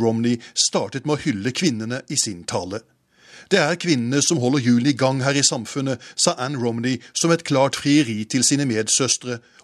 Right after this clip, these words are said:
og vel vitende om at mannen sliter med et kvinnelig velgertekke.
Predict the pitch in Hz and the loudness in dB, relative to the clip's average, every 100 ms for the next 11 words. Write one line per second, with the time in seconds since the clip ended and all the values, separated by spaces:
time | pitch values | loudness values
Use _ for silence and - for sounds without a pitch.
0 | - 160 135 160 135 - 131 143 127 110 | -2 2 4 4 2 0 -2 0 0 0
1 | 120 127 - 123 113 131 127 127 170 92 | 0 0 -2 -2 -6 -4 -6 -4 -4 -4
2 | 85 87 - 104 90 98 101 - | -8 -12 -8 -6 -6 -6 -6 -4